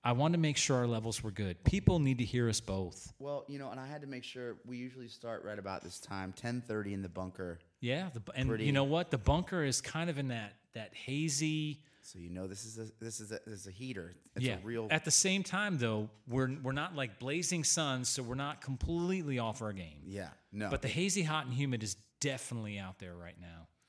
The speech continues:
Speaker 2: We have to s-, have some type of weather adversary, whether it's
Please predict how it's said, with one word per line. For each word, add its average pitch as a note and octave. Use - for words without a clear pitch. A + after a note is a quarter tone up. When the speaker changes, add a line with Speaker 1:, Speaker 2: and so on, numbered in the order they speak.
Speaker 2:
We D#3+
have F3+
to C#3
s-, A#2+
have C#3
some E3
type D3+
of G#2+
weather A#2
adversary, F2+
whether E2+
it's -